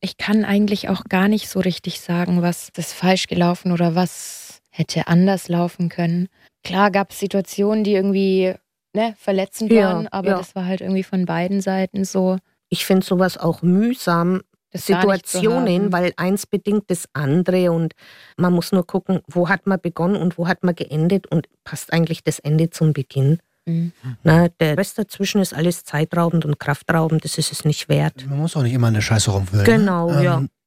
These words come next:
Speaker 3: was kannst denn du hörenden Müttern als Rat mit auf den Weg geben?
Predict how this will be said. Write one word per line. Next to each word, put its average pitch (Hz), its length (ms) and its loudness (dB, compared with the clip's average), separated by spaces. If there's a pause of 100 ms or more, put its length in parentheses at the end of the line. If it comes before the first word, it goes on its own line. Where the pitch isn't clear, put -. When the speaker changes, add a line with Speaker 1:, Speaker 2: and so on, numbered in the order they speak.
(160)
Speaker 3:
was 139 320 -4
kannst - 340 -2
denn 160 80 2
du 143 320 2 (380)
hörenden 151 580 2
Müttern 123 420 0 (280)
als 113 260 -6
Rat 120 560 -2 (260)
mit 127 240 -2
auf 123 160 -2
den 113 140 0
Weg 104 160 -2
geben? 107 300 -8